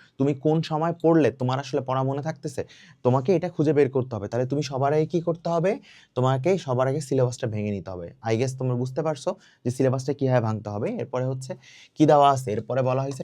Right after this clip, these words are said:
টাইম টেবিল সাজায় নেওয়া। এইটা হচ্ছে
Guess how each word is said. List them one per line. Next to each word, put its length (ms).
টাইম 320
টেবিল 300
সাজায় 380
নেওয়া। 160
এইটা 320
হচ্ছে 460